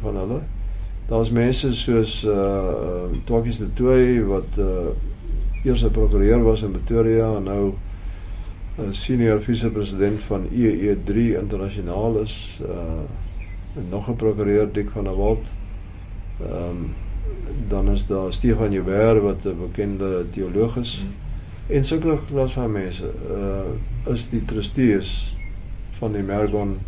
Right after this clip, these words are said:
Speaker 1: Hoofraad. Die Hoofraad kyk na neigings van die Christendom.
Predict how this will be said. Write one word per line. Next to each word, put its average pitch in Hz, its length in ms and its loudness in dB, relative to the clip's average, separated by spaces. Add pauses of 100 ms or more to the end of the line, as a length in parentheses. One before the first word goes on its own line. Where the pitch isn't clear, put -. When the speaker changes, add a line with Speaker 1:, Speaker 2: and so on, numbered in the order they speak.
Speaker 1:
Hoofraad. 104 480 2 (1080)
Die 113 120 2
Hoofraad 139 580 6
kyk 117 300 2
na 104 380 2 (240)
neigings 131 640 2
van 117 140 -2
die 107 120 0
Christendom. 123 680 -2